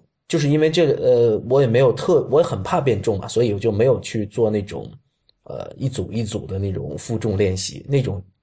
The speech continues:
增肌效果特别好的，所以我也不敢练。所以我就，但是我毕竟还是有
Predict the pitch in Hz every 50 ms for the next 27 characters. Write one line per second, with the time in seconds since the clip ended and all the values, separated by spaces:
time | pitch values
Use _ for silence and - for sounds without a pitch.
0 | _ _ _ _ _ _ _ _ - 113 110 107 107 107 - 113 101 92 92 -
1 | 98 95 98 92 - - - - - - - 104 101 98 101 104 98 101 - 107
2 | - - 98 110 - - - _ _ _ _ _ _ _ _ _ _ _ _ _
3 | _ _ _ _ _ _ _ - 110 104 95 95 98 95 98 101 95 90 - -
4 | _ _ _ _ _ _ _ _ _ _ _ _ _ _ _ _ _ - 147 139
5 | 135 107 98 - - - - 131 143 135 139 139 117 - 117 110 127 127 113 104